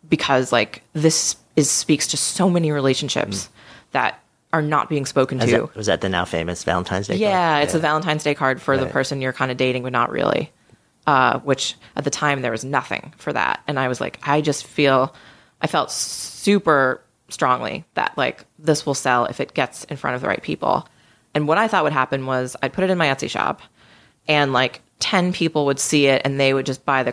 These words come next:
Speaker 1: crap out of it. Like, ten people would be like, "Oh my God, this is the most perfect thing I've ever seen."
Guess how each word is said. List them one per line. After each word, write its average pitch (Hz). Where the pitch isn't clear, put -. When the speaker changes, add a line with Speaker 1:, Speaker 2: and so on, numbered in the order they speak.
Speaker 1:
crap 123
out 113
of -
it. -
Like, 127
ten 160
people 151
would 135
be 131
like, 117
"Oh 151
my 131
God, 131
this 135
is 131
the 151
most 139
perfect 131
thing 131
I've 127
ever 120
seen." 123